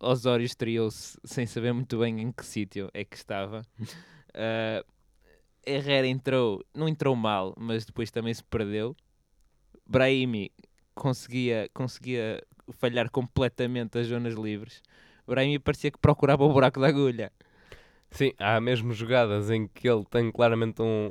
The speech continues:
Speaker 1: Tem
Speaker 2: um,
Speaker 1: Alex
Speaker 2: um
Speaker 1: Telles
Speaker 2: lado
Speaker 1: como
Speaker 2: livre
Speaker 1: apoio, e tem
Speaker 2: e
Speaker 1: Alex Telles
Speaker 2: volta-se
Speaker 1: como
Speaker 2: a
Speaker 1: apoio.
Speaker 2: meter no meio de
Speaker 1: É, é, é, é que é, é, é das, é das, de, dos capítulos mais básicos da formação, é saber onde é que está o espaço livre.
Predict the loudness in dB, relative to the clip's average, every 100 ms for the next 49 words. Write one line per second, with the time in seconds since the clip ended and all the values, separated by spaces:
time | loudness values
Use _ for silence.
0 | -4 -2 0 0 0 4 6 6 4 2
1 | 4 4 2 0 -4 -6 -2 0 4 4
2 | 4 2 2 2 0 0 0 0 -2 -4
3 | -2 -2 -2 -2 0 0 -2 -4 -6 -8
4 | -10 -12 -10 -10 -10 -16 -20 -18 -16 -12
5 | -8 -8 -4 -6 0 2 2 0 -4 -4
6 | -4 -8 -8 -10 -6 -6 -8 -14 _ _
7 | _ _ -12 -8 -6 -8 -10 -16 -10 -8
8 | -8 -10 -10 -8 -6 -4 2 2 4 4
9 | 2 -2 0 0 0 0 2 2 0 2
10 | 2 4 2 2 0 2 2 2 0 -4
11 | -4 -6